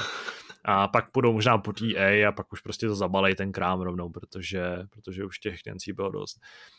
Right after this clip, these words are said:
Ne, my tady jako, dělám si z toho samozřejmě legraci, ale prostě ano, je tady ten kontrast tý-, toho své rázu Bungie a vlastně celého tohle z toho kroku, který mě pořád nejde na mozek. Eh, vedle toho asi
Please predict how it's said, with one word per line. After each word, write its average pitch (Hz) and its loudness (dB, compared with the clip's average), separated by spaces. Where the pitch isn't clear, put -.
Ne, 110 4
my 113 2
tady 135 8
jako, 123 0
dělám 123 4
si 120 2
z 123 -4
toho 135 6
samozřejmě 131 8
legraci, 120 6
ale 120 8
prostě 120 0
ano, 101 0
je 123 4
tady 147 8
ten 131 0
kontrast 110 -2
tý-, 110 2
toho 107 2
své 101 4
rázu 101 4
Bungie 98 -2
a 92 -6
vlastně 104 -8
celého 101 -4
tohle 101 -6
z - -12
toho 101 -6
kroku, 98 -12
který 98 -2
mě 95 -4
pořád 95 -6
nejde 92 -4
na 90 -2
mozek. 87 -6
Eh, - -8
vedle 120 4
toho 113 4
asi 107 4